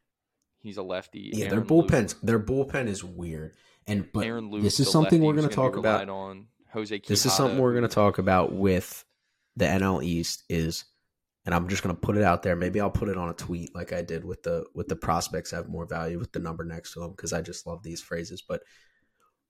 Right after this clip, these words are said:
Speaker 2: bullpens are important. Relievers are replaceable.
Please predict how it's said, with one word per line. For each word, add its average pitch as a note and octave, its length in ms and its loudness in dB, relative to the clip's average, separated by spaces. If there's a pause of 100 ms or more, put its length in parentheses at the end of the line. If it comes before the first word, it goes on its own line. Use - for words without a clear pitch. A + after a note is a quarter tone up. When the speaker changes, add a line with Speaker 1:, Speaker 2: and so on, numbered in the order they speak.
(320)
Speaker 2:
bullpens C#3+ 640 6
are B2 180 6
important. A2 800 -2
Relievers F#2 760 -2
are E2+ 160 -2
replaceable. - 760 -8